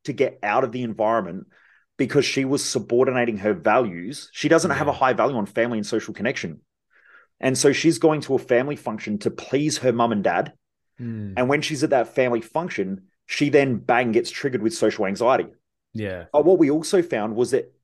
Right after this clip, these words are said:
Speaker 1: with friends that she had who have similar values, she didn't have social anxiety. So she only had social anxiety when she was hanging around with people with dissimilar values.
Speaker 2: Mm.
Speaker 1: And she just wanted to get away from them,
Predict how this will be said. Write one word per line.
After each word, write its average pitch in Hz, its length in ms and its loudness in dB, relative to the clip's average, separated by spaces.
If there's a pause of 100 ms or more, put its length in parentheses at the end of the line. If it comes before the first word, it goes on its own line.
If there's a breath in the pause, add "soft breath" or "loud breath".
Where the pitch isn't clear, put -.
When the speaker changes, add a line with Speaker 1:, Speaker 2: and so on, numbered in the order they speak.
Speaker 1:
with 139 340 -4
friends 147 500 -4
that 131 100 -6
she 123 220 -6
had 101 340 -2
who 135 180 -4
have 117 220 0
similar 135 360 -2
values, 101 760 0 (1700)
she - 180 -2
didn't 147 160 2
have 127 160 0
social 139 280 0
anxiety. 131 440 0 (160)
So - 180 -2
she 156 200 -4
only 175 200 2
had 170 200 -2
social 147 320 -2
anxiety 127 340 0
when 113 120 -4
she - 80 -10
was 113 100 -8
hanging 139 220 -6
around 127 180 2
with 117 120 -2
people 110 260 -4
with 113 140 0
dissimilar 113 400 -4
values. 101 440 -2 (640)
Speaker 2:
Mm. 107 500 -10 (720)
Speaker 1:
And 135 180 -2
she 151 120 0
just 147 140 -6
wanted 156 160 0
to - 60 -10
get 156 100 6
away 147 200 4
from 123 160 -6
them, 76 160 -14